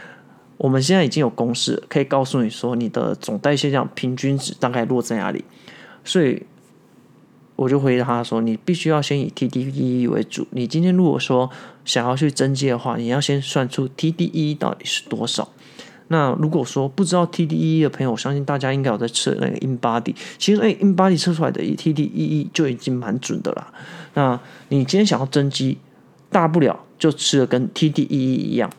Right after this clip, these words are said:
那第二点，比T D E E多两百至五百大卡，这都是可以接受的。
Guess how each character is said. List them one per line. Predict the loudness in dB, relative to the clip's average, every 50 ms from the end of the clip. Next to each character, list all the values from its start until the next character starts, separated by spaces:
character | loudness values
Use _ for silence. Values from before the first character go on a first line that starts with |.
| -20 _ -20 -12 -2
那 | 0 0 0
第 | 0 2 4 4 4
二 | 4
点， | 4 0 -4 -6 -6 -16 -20 _ _ _ _ _ _ _
比 | -2 -2 -2
T | 0 2 2 4 4
D | 4 2
E | 4 4 2 2
E | 2
多 | 0 2 2 4 4 4
两 | 4 2 2 2 0
百 | 0 -2 -2
至 | -4 -6 -6 -6 -4 -4
五 | -4 -2
百 | -2 -2 -2
大 | 0 -2 -2 -2
卡， | -4 -6 -12 -12 _ -6
这 | 0 2 4
都 | 4 4
是 | 2 0
可 | -4 -6 -4 -4 -4
以 |
接 | -4 -4 -4 -4 -4
受 | -2 -2 -2 -2 -2
的。 | -2 -4 -6 -6